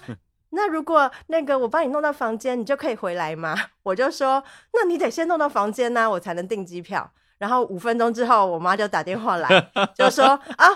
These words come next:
Speaker 1: 已经帮你搞到房间了。” <laughs> 然后，然后我就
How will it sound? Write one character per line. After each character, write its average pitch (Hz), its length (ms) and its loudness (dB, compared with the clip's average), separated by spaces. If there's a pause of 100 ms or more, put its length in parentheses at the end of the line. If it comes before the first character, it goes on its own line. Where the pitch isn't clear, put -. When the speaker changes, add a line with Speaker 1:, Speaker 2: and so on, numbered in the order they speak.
(120)
Speaker 1:
已 220 60 -6
经 294 120 0
帮 330 140 6
你 277 60 2
搞 185 140 2
到 262 120 6
房 - 240 2
间 - 340 4
了。” 381 280 8 (220)
<laughs> - 100 0
然 302 200 6
后， - 160 8 (1300)
然 320 140 8
后 381 40 4 (140)
我 330 80 8
就 - 100 2